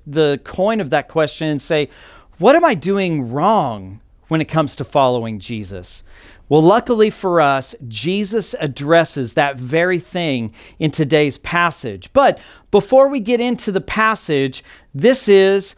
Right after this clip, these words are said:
uh, the very end of the Sermon on the Mount, the passage we're about to read. A-, and so before we can fully understand and appreciate today's message from Jesus,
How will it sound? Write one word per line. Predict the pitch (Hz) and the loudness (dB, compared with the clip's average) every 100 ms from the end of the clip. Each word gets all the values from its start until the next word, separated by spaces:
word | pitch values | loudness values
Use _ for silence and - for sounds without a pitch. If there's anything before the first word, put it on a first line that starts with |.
| _ - | _ -6
uh, | 147 147 | -2 0
the | 156 | 0
very | 143 196 240 247 240 | 2 2 2 -2 -4
end | 202 185 151 | -2 0 -2
of | 135 | -4
the | 147 | -4
Sermon | - 175 175 | -2 -2 0
on | 170 | 0
the | 160 | 0
Mount, | 147 147 117 - | 0 0 -2 -8
the | |
passage | 110 139 143 147 113 | -4 -4 -4 -8 -6
we're | 143 | -2
about | 127 131 131 | 0 -2 -4
to | - | -8
read. | 120 143 120 95 - _ - _ | -6 -4 -4 -8 -16 _ -20 _
A-, | 175 | 2
and | 214 214 185 | 2 0 2
so | 233 | 2
before | 202 196 - 269 294 285 | 2 -2 0 4 4 4
we | 202 233 233 233 214 _ - | -2 -2 -2 -2 -6 _ -2
can | 208 190 | 0 0
fully | - - 277 330 254 220 | -4 -4 0 2 0 -2
understand | 196 185 170 - 220 226 214 143 135 143 - - - | -4 -2 -4 -4 -2 0 0 0 -2 -6 -12 -20 -4
and | 202 | 0
appreciate | 185 - - 277 - 190 160 151 160 | 0 -2 -4 -2 -2 -2 0 0 -2
today's | - 165 127 190 214 165 156 | -6 -4 0 2 2 0 -4
message | 185 226 - 143 - | -4 -4 -6 -8 -6
from | 131 117 | -6 -4
Jesus, | 120 117 113 139 - | -6 -6 -4 -6 -8